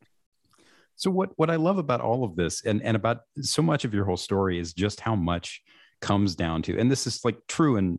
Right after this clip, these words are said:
in a lot of modern car making or really making anything, but how much of it comes down to gut feelings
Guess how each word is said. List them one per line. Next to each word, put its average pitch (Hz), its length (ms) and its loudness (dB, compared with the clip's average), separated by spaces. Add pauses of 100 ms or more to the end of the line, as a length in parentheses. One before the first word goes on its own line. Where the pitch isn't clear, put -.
(120)
in 107 100 0
a 95 60 0
lot 90 300 0
of 80 180 -8
modern 76 340 -4
car 78 220 -6
making 73 400 -6
or 71 240 -8
really 113 280 -2 (320)
making 71 360 -2
anything, 87 380 -4
but 90 100 -2
how 104 100 2
much 107 220 2
of 120 80 -2
it 117 100 -6
comes 101 220 0
down 78 240 -4
to 78 320 -4 (500)
gut 101 220 2
feelings 78 520 -4